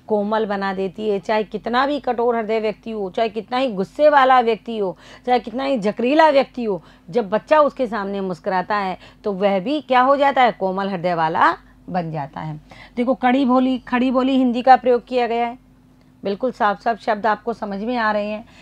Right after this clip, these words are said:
तत्सम शब्दों का प्रयोग किया गया है, साथ ही इसमें उत्प्रेक्षा अलंकार आया है।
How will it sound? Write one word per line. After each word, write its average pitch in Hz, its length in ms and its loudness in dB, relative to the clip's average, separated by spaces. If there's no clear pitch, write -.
तत्सम 269 340 2
शब्दों 220 380 -2
का 208 140 0
प्रयोग 185 340 -6
किया 185 240 -4
गया 185 140 -2
है, 190 140 0
साथ 185 280 -2
ही 220 160 -8
इसमें 180 380 -8
उत्प्रेक्षा 202 600 -4
अलंकार 147 600 -4
आया 143 240 -8
है। 151 240 -10